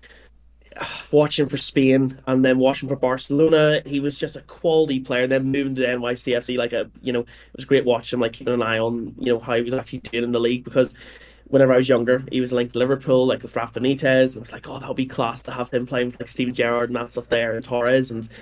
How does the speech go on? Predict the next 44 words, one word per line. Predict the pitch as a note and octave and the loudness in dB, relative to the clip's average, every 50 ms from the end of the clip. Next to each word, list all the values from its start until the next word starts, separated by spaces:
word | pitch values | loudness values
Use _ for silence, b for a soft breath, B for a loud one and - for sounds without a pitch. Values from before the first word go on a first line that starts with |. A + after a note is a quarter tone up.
| B B B B B B | B B B B B B
we | B D3 | B 4
never | D#3+ D3+ C#3+ | 4 4 4
got | C3 C3+ C#3 | 4 2 2
that | - D#3 D3 | 2 2 2
chance, | - - D3+ C#3+ C3+ C3+ - | 2 2 2 2 2 0 0
so | - C3+ | 0 2
it | C3 | 2
was | B2 C3+ | 2 2
always | C#3+ C#3 C3+ C3+ C3 | 2 2 2 2 0
nice | B2+ A#2 B2 B2 - | -2 -2 -2 -2 -4
to | - A#2+ | -8 -10
see | - B2 B2 B2 | -6 -4 -4 -4
him | B2 A#2 A#2 | -4 -6 -8
playing, | A#2 A#2+ A#2 A#2 A#2 A#2 A2+ | -6 -6 -4 -4 -4 -4 -4
like, | A2+ A2+ A2+ | -6 -6 -6
you | B2 | -6
know, | A#2+ A#2 | -6 -4
the | A#2 A#2+ A#2 | -4 -4 -6
international | A#2 A#2 A#2 A#2 A#2 C3 - - B2 | -6 -6 -6 -8 -8 -8 -8 -10 -12
stage. | - - B2+ B2 B2 B2 A#2+ A#2 | -10 -4 -2 -2 0 -2 -2 -4
And | A#2 A#2+ | -4 -4
then | A#2+ A#2+ A#2+ A#2+ A#2+ | -2 -2 -2 -4 -4
when | A#2+ A#2+ | -6 -4
he | A#2+ | -4
moved | A#2+ A#2+ A#2+ B2 B2 | -2 -2 -2 -2 -4
to | C3 | -4
New | B2 B2 A#2+ | -4 -2 -2
York, | A#2+ A#2 A#2 A#2+ A#2 - | 0 0 0 0 -2 -4
it | - | -6
was | A2+ A#2+ B2 - | -4 -6 -8 -6
good | - B2 B2 | -8 -10 -10
to | C3 | -10
see | - - A2 | -10 -6 -6
him | A2 A2 A2+ | -6 -6 -6
st-, | A2+ - B2+ - | -8 -8 -8 -6
you | C3 C3 | -4 -4
know, | B2+ | -4
continue | A#2+ - B2+ B2+ - C3 B2+ C#3 D3+ | -4 -6 -8 -6 -6 -6 -4 -4 -2
that | D#3 D3+ D3+ - | -2 -2 -2 0
there, | C#3 C3 | -2 -2
'cause | C3+ C#3 - | -2 -4 -8
people | - C3+ C3 | -6 -4 -2
were | C3 | -2
like, | B2 B2 - | -2 -2 -4